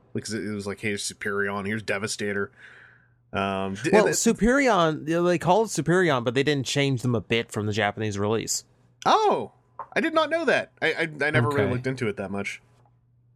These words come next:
Speaker 1: 'Cause the Devastator one was definitely repainted, right?
Speaker 2: No, it's like they didn't even bother painting the fire truck blue. No, nope, same.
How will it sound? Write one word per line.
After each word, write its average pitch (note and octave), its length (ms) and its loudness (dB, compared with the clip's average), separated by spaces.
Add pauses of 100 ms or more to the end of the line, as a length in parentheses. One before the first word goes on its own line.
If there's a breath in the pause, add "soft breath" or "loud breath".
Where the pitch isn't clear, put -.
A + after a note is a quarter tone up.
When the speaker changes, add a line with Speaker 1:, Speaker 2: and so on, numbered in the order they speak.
(160)
Speaker 1:
'Cause G3+ 140 4
the F3 80 -4
Devastator G#3 420 2
one D3 140 -2
was C3 100 -4
definitely C3+ 500 -2
repainted, G2+ 460 -6
right? A2+ 160 -2
Speaker 2:
No, B2 340 2
it's B2+ 160 -2
like D3 160 2
they D#3 100 2
didn't D#3+ 180 2
even D3+ 180 0
bother C3+ 280 4
painting C#3 240 0
the B2 80 0
fire B2+ 260 2
truck B2 220 -4
blue. A#2+ 280 2
No, A2+ 200 0
nope, D#3 280 0
same. C#3 300 0